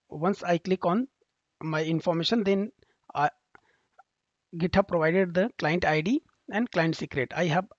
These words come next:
added this client I D and client secret in my project. So this is the, my client I D and client secret. So this is <clears throat> the my application dot Y M L,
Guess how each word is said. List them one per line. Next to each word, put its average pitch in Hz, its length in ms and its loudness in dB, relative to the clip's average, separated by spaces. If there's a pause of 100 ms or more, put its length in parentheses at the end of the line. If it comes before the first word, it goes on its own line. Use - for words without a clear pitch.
added 165 360 -2
this 185 160 -4
client 160 320 -2
I 156 120 2
D 180 140 -2
and 190 200 -2
client 151 260 -2
secret 165 300 -4
in 208 160 2 (640)
my 147 160 0
project. 123 480 -8 (840)
So 165 360 -8 (120)
this 147 180 -12
is 170 80 -4
the, 156 80 -6
my 151 160 0
client 151 320 -2
I 160 120 2
D 240 220 -6
and 214 220 -8
client 147 240 -2
secret. - 340 -10 (840)
So 147 200 -8
this 151 220 -6
is 165 240 -6 (180)
<clears throat> - 180 -20 (2250)
the 160 120 -4
my 151 320 -2 (120)
application 160 440 -4
dot 160 160 -2
Y 147 100 -6
M 156 140 -2
L, 220 100 -2